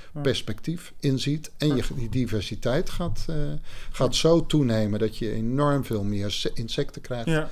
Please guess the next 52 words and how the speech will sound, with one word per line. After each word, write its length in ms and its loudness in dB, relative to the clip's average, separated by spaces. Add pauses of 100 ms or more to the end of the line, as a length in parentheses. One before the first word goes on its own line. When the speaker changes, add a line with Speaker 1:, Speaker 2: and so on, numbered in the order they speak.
(240)
Speaker 2:
En 140 0
Speaker 1:
maar, 100 2
Speaker 2:
dus 140 -2
vogels 760 4
en 20 0
Speaker 1:
maar 100 6
Speaker 2:
de 60 6
Speaker 1:
hoe, 80 6 (160)
Speaker 2:
hele 260 6
zaak 360 2
weer 340 2 (180)
een 100 6
beetje 280 6
op 80 4
de 60 4
rit 120 8
Speaker 1:
maar 100 2
Speaker 2:
krijgt. 160 12
Speaker 1:
hoe 100 12
staat 280 8
dan 160 8
een, 160 6 (100)
een, 240 2
een, 260 4
een, 340 8
een 420 10
melkvee-bedrijf, 1800 2
en 240 2
ik 140 -4
pak 180 -2
dan 120 0
even 180 4
de 80 8
verwerking 600 0
erbij, 300 -2
hè, 80 0
of 80 -4
het 100 0
nou 140 -2
kaas 300 -4
is 140 -8
of 120 -2
melk 260 -2
is, 140 -8
ik 60 -10 (380)
pak 140 -6
het 140 -4
even 160 -4
als 200 -10
één, 340 -8
één 180 -4
groep. 280 -2